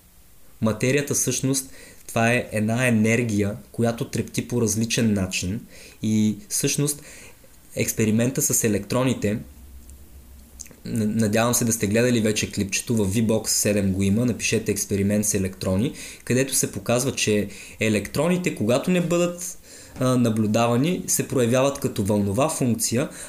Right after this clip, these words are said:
а когато бъдат наблюдавани, в смисъл там преградата, през която минават и отражението им на стената, когато бъдат сложени сензори и ги наблюдават, тогава те имат, а, функцията на твърди частици. Дали са частици, дали са вълни, това зависи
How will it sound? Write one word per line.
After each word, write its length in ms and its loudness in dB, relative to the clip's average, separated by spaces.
а 160 0
когато 400 0
бъдат 320 0
наблюдавани, 580 2
в 20 2
смисъл 260 0
там 440 2
преградата, 560 2
през 180 0
която 380 0
минават 500 2
и 40 -4
отражението 600 0
им 60 2
на 80 2
стената, 380 -2
когато 340 -2
бъдат 280 2
сложени 420 2
сензори 500 2
и 60 0
ги 120 0
наблюдават, 720 -2
тогава 540 0
те 80 2
имат, 460 0
а, 640 4
функцията 560 -2
на 280 0
твърди 320 -2
частици. 540 -6
Дали 260 2
са 180 0
частици, 520 -2
дали 320 0
са 180 2
вълни, 460 0
това 180 2
зависи 640 0